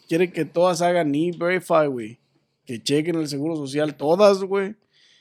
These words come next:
Que la universidad es, de las universidades en Florida sean, que los que tengan daca y los que no tengan documentos, que no puedan estudiar ahí, güey.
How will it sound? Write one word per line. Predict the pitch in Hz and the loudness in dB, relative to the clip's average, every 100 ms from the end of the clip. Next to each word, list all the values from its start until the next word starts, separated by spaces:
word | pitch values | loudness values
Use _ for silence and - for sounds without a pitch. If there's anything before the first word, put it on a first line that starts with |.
| _ _ _ _ | _ _ _ _
Que | 139 123 120 120 120 120 120 117 123 | -6 -4 -2 -4 -4 -4 -4 -6 -4
la | 131 | -2
universidad | 131 139 139 139 135 139 135 156 190 | 0 0 2 2 0 0 2 2 2
es, | 175 160 175 | 0 -2 -2
de | 151 139 135 | 0 0 0
las | 135 135 131 | -4 -4 -6
universidades | 143 135 135 131 147 143 170 | -4 -2 -2 -4 -2 0 0
en | 160 131 | -2 -2
Florida | 156 170 185 196 196 - _ _ _ | 4 4 4 0 -2 -8 _ _ _
sean, | - - 147 160 156 143 135 123 120 - _ - _ _ _ _ _ _ _ _ _ _ | -8 0 4 6 4 2 0 -4 -10 -14 _ -20 _ _ _ _ _ _ _ _ _ _
que | - 135 | -6 -4
los | 131 135 127 123 - | -4 -4 -4 -8 -12
que | - 123 | -10 -6
tengan | 143 160 165 135 | -2 0 0 0
daca | 147 165 160 165 | -2 -4 -4 -4
y | 147 | -4
los | 135 131 | -6 -8
que | 139 | -6
no | 131 151 | -6 -4
tengan | 165 160 156 | -2 0 0
documentos, | 139 135 131 151 180 170 156 | -2 -2 2 2 0 -4 -8
que | 135 | -4
no | 131 143 | -2 0
puedan | 165 151 156 | 2 4 2
estudiar | 139 - 127 139 151 | 0 -4 -2 0 2
ahí, | 139 151 196 | 2 0 -2
güey. | 196 202 208 208 | 0 2 2 -2